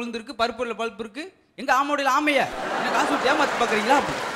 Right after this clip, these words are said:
போயிட்டு ஒரு சுதந்திர தின விழாவுக்கு ஒரு அரசியல் தலைவர் போயிருக்கார். போனோடனே தேசிய கீதம் போட்டிருக்காங்க கடைசியில. கெச்சம்மை கூப்பிட்டு, "இது எந்த வடை, எந்த படத்துல வர்ற பாட்டு? நல்லா இருக்கே, ஆ, இது ரிங்டோனா வைக்கலாமே" அப்படின்னு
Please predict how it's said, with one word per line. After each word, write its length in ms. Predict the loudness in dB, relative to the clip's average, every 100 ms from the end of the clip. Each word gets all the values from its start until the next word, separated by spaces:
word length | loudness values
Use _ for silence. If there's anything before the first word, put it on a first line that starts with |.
| -8 -8 -10 -8 -8 -10 -12 -12 -12 -14 -14 -16 -16 -18 -12
போயிட்டு 260 | -8 -8 -8
ஒரு 120 | -8
சுதந்திர 260 | -10 -10 -10
தின 140 | -8
விழாவுக்கு 300 | -6 -6 -8
ஒரு 140 | -10 -10
அரசியல் 220 | -10 -12
தலைவர் 240 | -12 -10
போயிருக்கார். 300 | -12 -12 -14 -16 _ _ _ _ _ -10
போனோடனே 340 | -8 -6 -8
தேசிய 280 | -8 -10 -10
கீதம் 180 | -10 -10
போட்டிருக்காங்க 320 | -14 -14 -14
கடைசியில. 300 | -14 -14 -18 _ _ _ _ -18
கெச்சம்மை 340 | -16 -16 -16
கூப்பிட்டு, 500 | -18 -14 -14 -14 -18 _ _ _
"இது 120 | -16
எந்த 220 | -14 -12 -10
வடை, 220 | -8 -8
எந்த 180 | -8 -10
படத்துல 220 | -12 -10
வர்ற 180 | -8 -6
பாட்டு? 340 | -6 -8 -10
நல்லா 220 | -12 -8 -8
இருக்கே, 240 | -4 -6
ஆ, 360 | -4 -6 -6 -6 -4
இது 100 | -4 -4
ரிங்டோனா 220 | -2 0
வைக்கலாமே" 440 | 0 0 0 0
அப்படின்னு 160 | -2